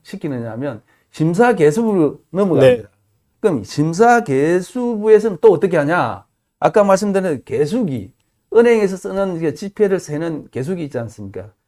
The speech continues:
Speaker 1: 똑같습니다. 그는 개수기에 그럼 백 장 단위로 묶인 게 실제로 백 장이 맞는지, 구십아홉 장인지, 백한 장인지 일일이 개수기를 통해서 재확인합니다.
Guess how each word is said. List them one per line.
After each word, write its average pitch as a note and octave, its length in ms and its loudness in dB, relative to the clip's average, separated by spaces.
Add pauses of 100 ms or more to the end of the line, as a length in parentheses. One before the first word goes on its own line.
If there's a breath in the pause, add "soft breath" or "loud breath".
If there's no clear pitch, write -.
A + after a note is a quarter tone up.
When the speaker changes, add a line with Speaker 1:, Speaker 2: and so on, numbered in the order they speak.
(120)
Speaker 1:
똑같습니다. F#3+ 760 -6
그는 A3 260 0
개수기에 F3 580 0
그럼 F3+ 240 -4 (380 soft breath)
백 B3 180 8
장 B3 260 2
단위로 G3+ 380 0
묶인 D3 320 -4
게 F#3+ 80 -2
실제로 A3 380 -2
백 G#3+ 220 -4
장이 G3+ 220 -2
맞는지, D3 680 -2
구십아홉 G#3 680 -4
장인지, B2 360 -2
백한 D#3 340 -6
장인지 C#3 480 -4 (380)
일일이 B3 580 0
개수기를 F#3+ 480 -2
통해서 F3 400 -6
재확인합니다. C3+ 880 -2